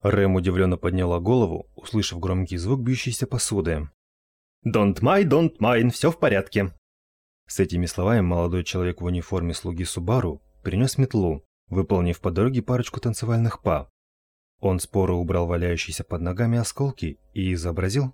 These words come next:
будто вытирает пот со лба. Затем, заметив Рэм, который пристально наблюдал за происходящим, он сверкнул зубами в лукавой усмешке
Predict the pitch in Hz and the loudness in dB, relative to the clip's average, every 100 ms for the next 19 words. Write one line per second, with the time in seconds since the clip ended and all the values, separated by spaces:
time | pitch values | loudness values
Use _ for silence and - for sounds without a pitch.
0 | - 82 - 143 131 - 131 123 - 127 | -4 -4 -2 -2 -2 0 0 0 -2 -2
1 | 127 117 92 76 - _ _ _ _ _ | 0 0 2 0 -6 _ _ _ _ _
2 | _ - 92 90 120 139 95 92 87 - | _ -4 -2 0 2 2 2 2 2 -2
3 | - 127 143 101 - 90 87 98 - 95 | 0 0 2 -2 0 -2 0 0 0 0
4 | 92 90 92 92 90 82 87 92 87 - | 0 0 0 0 0 0 -2 -2 -2 -4
5 | 92 123 - 85 73 - - - - 92 | 0 0 0 -2 -4 -12 -20 -12 -2 -2
6 | - 92 - 92 80 90 107 143 127 131 | 0 -2 0 -2 -2 -2 2 2 2 0
7 | 135 123 127 120 113 101 - 85 73 | 0 0 0 2 2 2 0 -4 -6